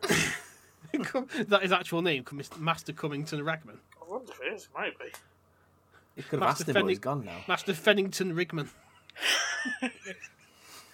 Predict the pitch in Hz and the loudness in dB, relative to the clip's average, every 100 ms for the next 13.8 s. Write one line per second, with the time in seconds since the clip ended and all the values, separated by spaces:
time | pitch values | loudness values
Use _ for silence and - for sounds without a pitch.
0 | - - _ _ _ - - 349 262 - | -20 -20 _ _ _ -12 -6 -4 -4 -6
1 | - 277 220 196 202 160 - 123 151 139 | 0 6 8 8 6 4 -4 -4 -2 -2
2 | - 127 117 110 131 101 95 - 131 123 | 2 2 2 -2 -2 -4 -4 -8 -6 -6
3 | 117 123 113 107 202 - _ - - - | -8 -10 -10 -10 -12 -14 _ -20 -20 -20
4 | - _ - 208 170 151 156 160 151 147 | -20 _ 0 8 10 8 4 2 2 4
5 | 156 - - - 185 - 156 156 143 139 | 2 4 2 2 -4 -2 -2 0 0 0
6 | 135 143 139 127 127 131 143 156 - - | -2 -2 -4 -6 -8 -10 -12 -14 -20 -20
7 | _ 110 101 104 - - _ - 143 135 | _ -16 -16 -16 -20 -20 _ -8 -6 -6
8 | 127 131 135 123 113 123 135 127 110 - | -8 -10 -10 -10 -8 -6 -6 -8 -14 -18
9 | _ _ 131 147 185 175 160 170 160 143 | _ _ -12 -4 0 2 0 -4 -6 -4
10 | 156 143 156 139 139 - 131 156 - - | -2 0 0 0 -4 -4 -2 -2 -2 -8
11 | - 277 _ _ - - - 170 214 226 | -12 -14 _ _ -20 -20 -4 0 2 2
12 | 185 160 175 165 160 127 127 135 123 - | 2 0 2 2 2 -4 -4 -8 -10 -6
13 | 120 120 131 - 117 120 120 | -6 -6 -10 -10 -10 -10 -12